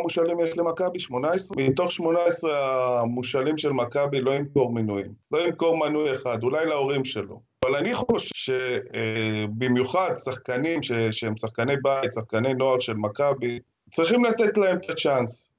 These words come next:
לי בתור אוהד אין בעיה ששחקן נוער של מכבי נמצא בקצה של הקצה של הספסל, או, אה, בוא נגיד, לא בסגל, אבל נאבק על המקום שלו.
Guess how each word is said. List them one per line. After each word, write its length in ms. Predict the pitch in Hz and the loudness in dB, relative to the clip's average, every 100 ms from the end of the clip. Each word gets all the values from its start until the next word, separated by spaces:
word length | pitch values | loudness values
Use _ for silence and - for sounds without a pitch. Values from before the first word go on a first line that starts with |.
| - | 0
לי 240 | 180 240 | 2 2
בתור 380 | 196 196 202 185 | 2 2 4 4
אוהד 400 | 190 202 190 185 | 4 2 2 2
אין 160 | 196 214 | 2 4
בעיה 480 | 196 175 180 175 170 | 4 4 4 4 4
ששחקן 680 | 147 135 131 143 139 170 170 | 4 4 4 2 0 2 4
נוער 180 | 170 | 4
של 120 | 165 151 | 2 0
מכבי 680 | 139 135 160 156 139 139 139 _ _ - | 0 2 2 2 2 0 -2 _ _ -2
נמצא 600 | 139 143 165 170 165 156 117 | 0 2 2 4 4 4 2
בקצה 420 | 117 147 135 175 | -2 -2 2 2
של 160 | 170 170 | 4 2
הקצה 340 | 143 131 156 | 2 2 2
של 140 | 151 139 | 2 2
הספסל, 500 | 127 123 - 151 151 | 2 2 2 4 6
או, 320 | 120 120 117 - _ _ - | 4 4 2 -2 _ _ -2
אה, 360 | 123 123 123 123 | 2 4 4 4
בוא 180 | 120 151 | 4 4
נגיד, 300 | 151 147 147 - | 4 2 -2 -6
לא 200 | 131 131 | -2 0
בסגל, 680 | 135 127 127 147 151 175 185 - _ _ _ | 2 2 0 0 2 2 0 -4 _ _ _
אבל 220 | 143 170 | 2 4
נאבק 420 | 180 185 190 214 220 | 4 2 2 2 4
על 100 | 208 | 4
המקום 400 | 208 202 208 196 | 4 4 2 2
שלו. 320 | 135 110 | 2 0